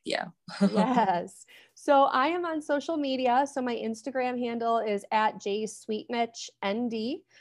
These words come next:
Speaker 2: Um, and then Facebook, I'm facebook dot com slash Doctor Sweetnich.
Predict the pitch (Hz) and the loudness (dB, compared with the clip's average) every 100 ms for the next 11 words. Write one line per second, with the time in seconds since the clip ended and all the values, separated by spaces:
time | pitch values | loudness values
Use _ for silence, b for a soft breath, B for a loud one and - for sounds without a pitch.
0 | b b 226 208 180 196 - 220 214 208 | b b 4 6 4 0 -2 0 0 -2
1 | - 226 247 - 262 254 214 214 - 226 | -2 0 0 2 4 6 4 -2 -2 -2
2 | 220 226 - 214 - - 208 196 202 196 | -2 -6 0 0 0 -2 0 0 -2 -2
3 | 202 190 190 - 180 185 196 - 190 - | 2 2 2 0 -2 0 -4 -4 -6 -2
4 | 320 320 - | -4 -4 -16